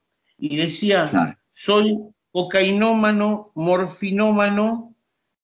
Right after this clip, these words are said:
Speaker 1: pederasta y cornudo".
Speaker 2: <laughs>
Speaker 1: Y después decía, "Soy homosexual pasivo", y lo hacían decir toda una serie de cosas que él no quería decir, pero que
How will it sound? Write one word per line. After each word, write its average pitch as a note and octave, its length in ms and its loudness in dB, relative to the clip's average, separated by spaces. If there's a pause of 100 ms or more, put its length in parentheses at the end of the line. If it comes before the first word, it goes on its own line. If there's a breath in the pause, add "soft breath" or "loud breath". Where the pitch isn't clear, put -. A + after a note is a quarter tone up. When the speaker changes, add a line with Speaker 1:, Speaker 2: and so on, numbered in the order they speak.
Speaker 1:
pederasta F#3 680 0
y E3+ 140 -4
cornudo". E3 760 -2 (1400)
Speaker 2:
<laughs> - 420 -6 (360)
Speaker 1:
Y C#3+ 120 -6
después F3 340 -2
decía, G3 320 0
"Soy A3 420 -2
homosexual F3 920 -2
pasivo", A3 680 0
y E3+ 80 -4
lo F#3+ 120 0
hacían B3 420 -2
decir G#3 360 -2
toda C4+ 200 0
una F3+ 120 0
serie G#3+ 260 -2
de - 60 -14
cosas G#3+ 340 0 (280 loud breath)
que G#3+ 100 4
él A3+ 80 4
no A#3 120 4
quería A3+ 260 4
decir, G#3 360 0
pero F#3+ 260 0
que F#3 340 -2